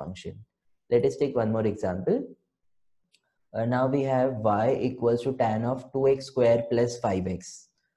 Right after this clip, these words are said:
ओके, अभी यहाँ पर देखो, यहाँ पर दो फंक्शन है, एक टैन का एक फंक्शन है और एक टू एक्स स्क्वायर प्लस फ़ाइव एक्स का फंक्शन है, मतलब एक टैन एक्स एक फंक्शन है और एक ये फंक्शन है। ऑलराइट,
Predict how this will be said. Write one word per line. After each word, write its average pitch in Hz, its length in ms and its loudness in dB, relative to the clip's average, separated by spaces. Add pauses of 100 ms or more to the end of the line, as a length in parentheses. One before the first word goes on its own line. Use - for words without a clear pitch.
(220)
ओके, 123 200 -2
अभी 139 200 0
यहाँ 113 140 4
पर 123 200 0
देखो, 127 260 0
यहाँ 120 140 2
पर 120 120 0
दो 113 220 2
फंक्शन 113 400 -4
है, 120 60 -2
एक - 180 -10
टैन 113 300 0
का 131 120 2
एक 131 120 0
फंक्शन 131 440 -2
है 139 120 -4
और 120 200 0
एक 120 240 -2
टू 131 120 4
एक्स 127 180 2
स्क्वायर 120 280 0
प्लस 120 320 -2
फ़ाइव 104 180 2
एक्स 98 180 -6
का 101 120 -4
फंक्शन 92 420 -10
है, 95 100 -16 (480)
मतलब 104 240 0
एक 104 200 -2
टैन 104 220 0
एक्स 127 200 -4
एक 131 120 -2
फंक्शन 139 400 -4
है 208 180 -4
और 117 300 -2
एक 123 140 0 (100)
ये 120 160 4
फंक्शन 95 480 -6
है। 87 220 -12 (480)
ऑलराइट, 165 460 -4